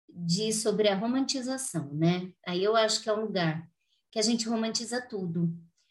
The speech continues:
E a gente tá brincando aqui desse lugar da improvisação, mas é pra dizer que a vida,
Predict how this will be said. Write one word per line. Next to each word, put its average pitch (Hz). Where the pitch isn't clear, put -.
E 214
a 214
gente 247
tá 262
brincando 196
aqui 190
desse 170
lugar 170
da 165
improvisação, 170
mas 208
é 247
pra 262
dizer 226
que 233
a 220
vida, 214